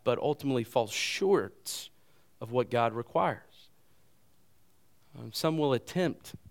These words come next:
to be good or to do good works or to have this righteousness on their own. The Bible calls that in Isaiah sixty-four, verse six, uh, literally filthy garments or filthy rags, these,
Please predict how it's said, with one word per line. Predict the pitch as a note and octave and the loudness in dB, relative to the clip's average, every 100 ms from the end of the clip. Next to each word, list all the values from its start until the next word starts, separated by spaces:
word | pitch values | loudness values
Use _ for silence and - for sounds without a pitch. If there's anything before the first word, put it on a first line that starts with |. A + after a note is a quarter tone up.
| - | -18
to | A2+ | -4
be | C#3 | -4
good | B2+ D3 D3 | 2 4 4
or | A2 | 2
to | A2 | -4
do | A#2 C3 | -2 0
good | C3 B2 | 2 0
works | A2+ D#3 A#2 - | 2 2 2 -4
or | A2+ | -8
to | A2 - - | -8 -12 -4
have | B2+ C3+ | -2 0
this | C3+ | 0
righteousness | A#2+ C#3+ - C#3+ C#3+ C3+ | 4 4 4 -6 -4 0
on | C3+ | 0
their | B2 C3 | 2 2
own. | E3+ A#2 | 2 2
The | |
Bible | A2+ C3 A#3 D#3 | 4 4 4 0
calls | - A#2+ A#2 | 4 4 6
that | B2+ C3+ - - | 4 0 -6 -2
in | C3+ | 2
Isaiah | A#2+ C#3 B2 | 4 4 4
sixty-four, | - C#3+ - B2+ C#3+ B2+ - - - | 0 -4 -6 -4 2 2 2 -10 -4
verse | A#2 G#2+ | -2 -2
six, | - - G#2 - - - - - - - - - - - - - | 2 2 2 -2 -16 -14 -16 -18 -20 -20 -20 -20 -20 -20 -20 -14
uh, | A#2+ | -8
literally | A#2+ D3 F3+ D3 B2+ | -2 2 6 6 6
filthy | - - E3 D3 - C#3+ B2+ A2+ - - B2 | 2 -2 0 0 0 0 0 -4 -14 -8 2
garments | B2+ C#3+ A#2 F#2 - | 6 6 4 -2 -4
or | G#2+ | -6
filthy | - - D3 C3 B2+ A2 | -4 0 0 0 -6 0
rags, | A#2+ A#2+ A#2 G#2 G2 - | 4 6 4 0 -6 -8
these, | A#2+ G#2+ | -8 -8